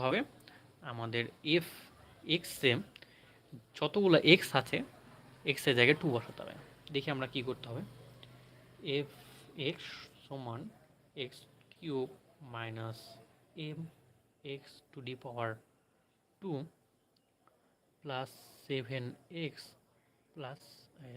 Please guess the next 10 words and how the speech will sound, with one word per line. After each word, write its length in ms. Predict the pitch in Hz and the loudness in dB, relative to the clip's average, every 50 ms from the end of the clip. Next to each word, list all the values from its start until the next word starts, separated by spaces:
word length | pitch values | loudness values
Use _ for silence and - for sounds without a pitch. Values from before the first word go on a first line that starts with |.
| 120 - - | -18 -18 -18
সরি, 200 | - - - - - | -18 -18 -18 -18 -20
সরি, 160 | - - - - _ _ _ - 147 139 | -20 -20 -20 -20 _ _ _ -20 -18 -14
মাইনাস 380 | 131 127 127 131 139 160 170 165 - - - - _ _ - | -12 -12 -10 -8 -6 -6 -6 -8 -10 -20 -20 -20 _ _ -14
টেন, 160 | - 143 131 - _ _ _ _ _ _ _ _ _ _ _ _ _ _ - 160 | -12 -12 -12 -14 _ _ _ _ _ _ _ _ _ _ _ _ _ _ -14 -6
এটা 120 | - 156 143 131 | -2 0 2 2
দেওয়া 140 | 120 110 113 110 | 2 0 -2 -6
আছে। 120 | - - - - - | -10 -12 -18 -16 -8
ঠিক 100 | - 147 147 | -4 -4 -2
আছে, 80 | - 196 160 | 0 0 0
আমরা 140 | 143 143 | 4 4